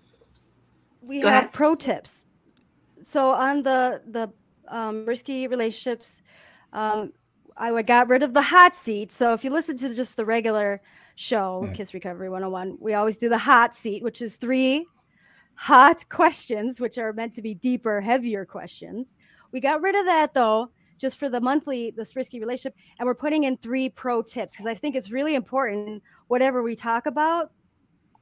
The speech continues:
Speaker 1: if someone maybe gets a little seed or a little fire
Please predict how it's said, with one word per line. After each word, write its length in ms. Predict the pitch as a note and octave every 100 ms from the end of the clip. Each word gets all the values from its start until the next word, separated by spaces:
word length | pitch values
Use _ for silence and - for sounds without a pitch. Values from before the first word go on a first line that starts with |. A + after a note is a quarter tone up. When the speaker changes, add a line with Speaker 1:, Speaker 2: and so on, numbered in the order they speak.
| _ -
Speaker 1:
if 100 | C4
someone 460 | - B3+ C4 C4 B3+
maybe 460 | A#3 A#3+ A#3+ A#3+ - - - -
gets 180 | - C#4
a 60 | C#4
little 200 | B3+ B3
seed 400 | - C4+ C4 C4
or 60 | A#3
a 60 |
little 180 | A#3+ A#3+
fire 400 | - B3 A#3+